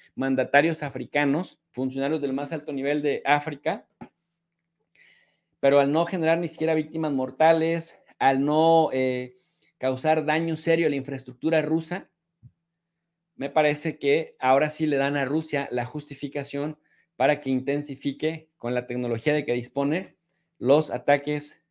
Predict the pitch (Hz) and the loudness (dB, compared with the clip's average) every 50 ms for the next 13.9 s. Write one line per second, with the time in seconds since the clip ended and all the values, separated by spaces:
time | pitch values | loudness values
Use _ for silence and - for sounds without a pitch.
0 | _ _ _ - 113 120 135 143 147 - - - 127 139 143 147 151 147 147 - | _ _ _ -10 0 2 4 4 4 2 -2 -4 -4 -2 -2 -2 -2 -4 -8 -14
1 | _ _ - - 147 151 147 143 151 170 185 180 180 - _ _ _ - - 147 | _ _ -4 0 0 0 2 4 4 4 4 2 -2 -14 _ _ _ -4 0 0
2 | 151 147 151 151 156 151 - 127 127 120 - 127 117 113 - - 131 127 123 110 | 0 2 2 4 4 4 4 0 -4 -4 -6 -10 -10 -10 -6 -4 -2 -2 -2 -4
3 | 113 - _ _ _ _ - - - - - - 127 143 139 139 139 143 170 220 | -6 -10 _ _ _ _ -20 -20 -20 -12 0 6 10 10 10 10 10 10 10 8
4 | 247 - - - - - - - _ _ _ _ _ _ _ _ _ _ - 160 | 8 6 2 -6 -12 -18 -20 -20 _ _ _ _ _ _ _ _ _ _ -2 2
5 | 180 196 196 190 202 208 214 208 190 175 160 - - 170 160 160 185 220 233 226 | 4 4 6 4 4 0 0 -2 -2 -4 -6 -6 -6 -6 -4 -2 -2 -4 -4 -4
6 | - 175 190 185 185 156 151 - 165 175 190 - 185 175 - 180 180 170 175 185 | -4 -4 -4 -4 -6 -8 -6 -4 -4 -6 -4 -6 -10 -10 -8 -8 -8 -6 -6 -4
7 | 180 160 - - 185 190 190 170 165 156 - 180 185 190 185 190 190 175 - 185 | -6 -4 -2 0 0 0 2 0 -2 -4 -4 -4 -4 -4 -4 -4 -6 -6 -4 -2
8 | 180 185 185 190 190 185 190 175 - 190 185 185 190 190 185 - 185 196 - 175 | 0 2 2 2 0 -2 -4 -8 -6 -6 -4 -2 -2 -2 -2 -4 -6 -4 -4 -4
9 | 185 190 185 185 180 180 180 165 180 175 180 190 185 185 190 175 180 190 190 196 | -2 -2 -2 -2 -2 -2 -4 -2 -2 0 2 0 0 0 -4 -4 -4 -2 -2 0
10 | 190 175 175 190 196 190 185 190 180 190 185 - - 190 196 185 190 180 - 190 | 4 6 8 8 6 6 0 -6 -4 -4 -2 4 4 4 4 4 0 -4 -2 -4
11 | 185 175 - 175 - 185 202 208 196 190 196 185 185 196 214 208 180 - _ _ | -4 -4 -8 -8 0 4 6 6 6 4 0 -4 -4 -2 -2 -2 -2 -6 _ _
12 | _ _ _ _ _ _ _ _ _ _ _ _ - - 139 156 170 165 165 160 | _ _ _ _ _ _ _ _ _ _ _ _ 2 6 6 6 6 4 2 2
13 | 165 165 165 180 170 165 160 143 - 135 139 135 - 151 156 190 226 - | 2 4 4 2 0 -4 -6 -10 -10 -10 -10 -4 4 4 4 4 4 -2